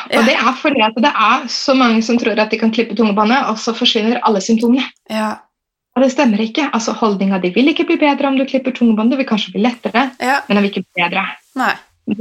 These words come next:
Speaker 1: Ja, likevel, altså, eh, hvis man sitter, eh, la meg si, som en potetsekk, da,
Speaker 2: Mm.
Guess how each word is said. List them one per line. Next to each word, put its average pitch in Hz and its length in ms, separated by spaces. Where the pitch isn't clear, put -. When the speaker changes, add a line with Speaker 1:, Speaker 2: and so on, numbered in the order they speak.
Speaker 1:
Ja, 214 120
likevel, 233 520
altså, 214 260
eh, 208 380
hvis 233 160
man 233 160
sitter, 220 500
eh, 214 380
la 180 160
meg 196 180
si, 196 160
som 202 160
en 214 120
potetsekk, 220 500
da, 269 160
Speaker 2:
Mm. 240 280